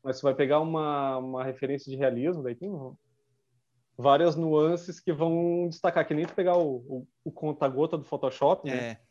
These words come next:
Speaker 1: Aí tu vai passando a pele, velho,
Speaker 2: Não,
Speaker 1: aí
Speaker 2: vai
Speaker 1: vai,
Speaker 2: ter
Speaker 1: vai
Speaker 2: várias,
Speaker 1: embora.
Speaker 2: várias e, várias cores, né? Aí, por ex-,
Speaker 1: É,
Speaker 2: é,
Speaker 1: esse eu, peraí. Fala, fala, fala,
Speaker 2: Não,
Speaker 1: fala.
Speaker 2: pode falar, pode falar.
Speaker 1: Esse é o teu macete.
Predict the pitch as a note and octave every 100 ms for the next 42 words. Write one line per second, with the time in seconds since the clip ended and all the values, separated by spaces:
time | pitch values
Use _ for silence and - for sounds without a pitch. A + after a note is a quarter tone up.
0 | _ _ - - C#3 C#3 C#3 B2+ D3+ D3
1 | C#3 C3 D#3+ F3 A#2 G#2 - - D#3 A#2+
2 | C#3+ B2 C#3+ F3+ C#3 A#2+ D3 F3 F3 -
3 | - B2 B2+ D#3 - - C3+ A#2 A2 A2
4 | - _ _ - _ _ _ - A#2 A#2
5 | C3 E3 - E3+ D3 - E3+ D#3 G#3 A3+
6 | - F#3+ G3 - _ _ _ _ _ _
7 | _ C#3 G#2+ - C#3 C3+ A#2 C#3+ F3 A3+
8 | A#3+ F#3 F#3 G#3 - _ _ _ _ _
9 | _ _ _ _ - E3 F3+ - A#3 G#3+
10 | G3+ D4+ - E3 D#3+ -